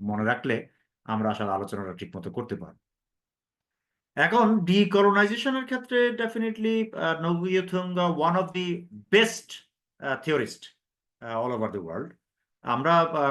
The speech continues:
কলোনিয়াল ডিসকোর্সের সবচেয়ে গুরুত্বপূর্ণ লোকদের কথা আমরা জানি, আহ, এবং জানি যে তারা প্রায় সবাই অইউরোপীয়, এটা মোটেই কাকতালীয় ব্যাপার নয়, আহ, প্রধান লোকেরা। আহ, কিন্তু আপনারা খেয়াল করবেন যে ওই প্রধান লোক যারা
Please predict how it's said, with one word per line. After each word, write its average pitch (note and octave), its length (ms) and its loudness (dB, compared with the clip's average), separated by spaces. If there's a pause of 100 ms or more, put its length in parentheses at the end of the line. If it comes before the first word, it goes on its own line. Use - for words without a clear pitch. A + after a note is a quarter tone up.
কলোনিয়াল F#3 640 2
ডিসকোর্সের F3+ 560 -4
সবচেয়ে F3+ 400 -4
গুরুত্বপূর্ণ E3+ 600 -2
লোকদের D3+ 340 0
কথা D3 300 0
আমরা C#3 180 0
জানি, C3 400 0 (540)
আহ, B2 300 2
এবং C#3+ 200 0
জানি D#3 300 4
যে F3 120 2
তারা D#3 280 0
প্রায় D3+ 240 0
সবাই G3 420 2
অইউরোপীয়, D#3+ 680 2 (300)
এটা C3+ 160 -10
মোটেই C3+ 300 -4
কাকতালীয় B2 460 -4
ব্যাপার G#2+ 240 -2
নয়, G2 260 -8 (1000)
আহ, A2+ 380 -2
প্রধান B2+ 320 2
লোকেরা। G#2 500 -2 (380)
আহ, C3 140 -4
কিন্তু E3 280 -2
আপনারা F3 340 2
খেয়াল F#3+ 260 2
করবেন G3 300 2
যে F#3 420 2
ওই E3+ 180 -2
প্রধান E3+ 480 -4
লোক F3 580 -2
যারা D3 380 2